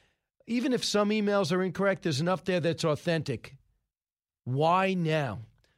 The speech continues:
Miranda Devine's got a book coming out calling Laptop from Hell, Hunter Biden, Big Tech, and the Dirty Secrets that, uh, tri-, the president tried to hide. She's a New York Post columnist and Fox News contributor.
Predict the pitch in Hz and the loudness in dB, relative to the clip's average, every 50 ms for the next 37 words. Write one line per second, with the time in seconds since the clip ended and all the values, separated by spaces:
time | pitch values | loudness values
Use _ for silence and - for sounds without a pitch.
0 | _ - - 151 165 180 185 180 170 143 151 127 165 165 165 147 - 175 151 139 | _ -4 0 2 2 2 2 2 0 0 0 0 2 2 2 0 0 0 0 0
1 | 107 - 165 160 - - 160 135 135 131 131 127 127 123 - 139 143 131 135 123 | 0 0 -2 -2 -2 -4 -2 -2 -2 -2 -2 -4 -4 -4 -2 -2 -2 -2 -2 -2
2 | 147 151 143 143 - - 156 139 - - 147 131 131 143 147 151 135 151 147 131 | -2 -2 -2 -2 0 0 0 0 0 -2 -2 -2 0 0 2 2 2 0 0 -2
3 | 143 123 139 139 143 143 139 123 104 151 139 120 - 156 143 131 143 131 117 110 | -2 -2 0 0 0 0 -2 -2 -2 -4 -4 -4 -2 -2 -2 -2 -2 -4 -4 -4
4 | 147 147 143 139 120 - - 151 139 156 143 - - 139 127 - - - 131 123 | -4 -4 -2 -2 -4 -4 -4 -4 -4 -4 -6 -4 -4 -4 -4 -4 -8 -10 -12 -10
5 | - - 160 131 131 123 135 135 - - 156 147 131 117 147 127 - 151 131 131 | -4 0 0 0 0 0 -2 -6 -4 -2 -2 -2 0 -2 -4 -4 -4 -4 -4 -2
6 | 127 139 127 139 143 151 170 180 170 - - - - - _ - - 156 143 139 | -2 0 0 0 0 0 -2 -2 -6 -10 -14 -20 -20 -20 _ -6 -4 -2 0 0
7 | 151 156 151 151 147 131 - - 151 135 131 - - 156 147 151 160 170 180 165 | 2 2 2 2 2 0 0 0 -2 -2 -2 0 0 2 2 2 2 0 -2 -4
8 | - - - - - 143 131 110 139 135 135 - - 143 123 - 143 131 123 - | -6 -10 -14 -10 -6 -6 -6 -2 -2 -2 -2 -2 -4 -6 -6 -4 -6 -6 -4 -4
9 | 139 131 160 170 175 165 | -4 -4 -2 -4 -4 -6